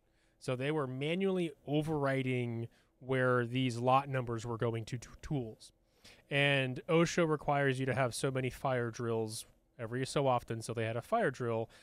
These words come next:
and the fab closed down for two hours. The factory productivity shot up by, like, three hundred percent.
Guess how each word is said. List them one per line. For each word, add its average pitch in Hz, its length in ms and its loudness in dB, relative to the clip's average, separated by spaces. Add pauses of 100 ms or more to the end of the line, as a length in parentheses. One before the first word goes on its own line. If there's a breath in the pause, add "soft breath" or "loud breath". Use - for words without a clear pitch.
(200 soft breath)
and 131 160 -2
the 117 40 -4
fab 139 580 -2
closed 123 340 -2
down 120 180 -2
for - 220 -14
two 127 260 -4
hours. 117 460 -10 (1160)
The 139 80 -6
factory 165 520 0
productivity 147 800 0
shot 131 320 -2
up 131 160 0
by, 123 80 -4
like, 110 160 -10
three 131 240 -6
hundred 127 280 -6
percent. 117 380 -10